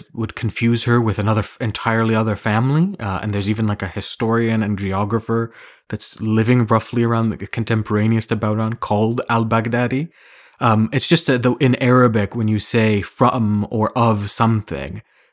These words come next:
that's usually their name. And this is a common, s-, even the case of, of Bauran. Uh, w-, a person may have a given name, but they will be called something entirely different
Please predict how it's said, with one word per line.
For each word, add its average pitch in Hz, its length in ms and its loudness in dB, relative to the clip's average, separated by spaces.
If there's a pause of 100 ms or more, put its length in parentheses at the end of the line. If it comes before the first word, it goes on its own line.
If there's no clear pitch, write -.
(120)
that's 123 260 2
usually 120 300 2
their 95 180 -2
name. 98 420 -2
And 110 200 0
this 127 140 2
is 127 100 0
a 113 40 -2
common, 113 420 2
s-, - 260 -12
even 120 260 2
the 104 60 2
case - 260 -6
of, 95 140 -6
of - 260 -10
Bauran. 101 680 0 (580)
Uh, 101 180 2
w-, 110 340 -4
a - 60 -6
person 165 380 2
may 131 80 0
have 123 140 0
a 104 60 -2
given 131 380 4
name, 92 240 -2
but - 140 -10
they 120 80 0
will 113 120 -2
be 110 140 -2
called 139 720 4
something 117 420 -4
entirely 107 560 -2
different 87 520 -8